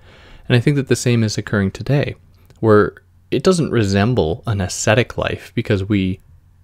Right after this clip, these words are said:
enjoy ourselves. But I think for Baudrillard, it'd be, like, kind of an asceticism of happiness, kind of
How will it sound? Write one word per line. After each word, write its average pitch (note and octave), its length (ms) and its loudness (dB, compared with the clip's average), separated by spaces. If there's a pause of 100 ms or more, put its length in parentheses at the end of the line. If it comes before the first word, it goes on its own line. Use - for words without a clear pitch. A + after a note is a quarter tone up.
(260)
enjoy D#3 300 2
ourselves. - 600 -6 (1000)
But A#2 300 4 (1160)
I C#3 80 2
think B2+ 160 4
for A#2+ 80 0
Baudrillard, A2+ 380 4
it'd G2 180 0
be, G#2+ 300 0
like, - 160 -2
kind A#2+ 160 0
of A2+ 60 2
an G2+ 100 0
asceticism G#2+ 1000 0 (280)
of G#2 280 -2 (120)
happiness, - 680 -4 (280)
kind A2 140 0
of F#2+ 100 -2